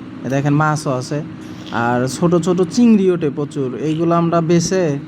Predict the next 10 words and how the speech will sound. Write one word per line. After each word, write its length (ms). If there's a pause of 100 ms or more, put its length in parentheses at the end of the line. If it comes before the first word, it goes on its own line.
(440)
খা-, 300
খাও-, 240
নিজেদের 400 (120)
খাবার, 300 (320)
খাওয়ার 360
জন্য 260
হচ্ছে 260
মাছগুলো 420
আলাদা 300
করব, 300